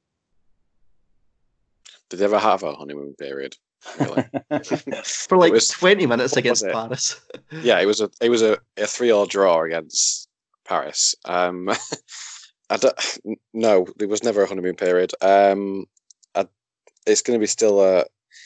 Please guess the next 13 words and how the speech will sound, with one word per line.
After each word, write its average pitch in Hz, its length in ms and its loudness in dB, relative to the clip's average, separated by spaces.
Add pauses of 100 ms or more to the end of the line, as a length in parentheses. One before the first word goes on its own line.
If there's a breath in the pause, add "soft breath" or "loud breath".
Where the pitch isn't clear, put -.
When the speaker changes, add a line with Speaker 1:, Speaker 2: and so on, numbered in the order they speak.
(460 loud breath)
Speaker 1:
a 78 460 -2 (300)
tricky - 280 -8
and 87 480 -6 (160)
sort - 320 0
of - 80 -20 (460)
rest 85 200 -4
of - 60 -20
the 87 60 -8
season. 98 520 -2 (600 loud breath)
Slimani 107 520 0
looks - 220 0
like 98 240 0
he's, - 420 -4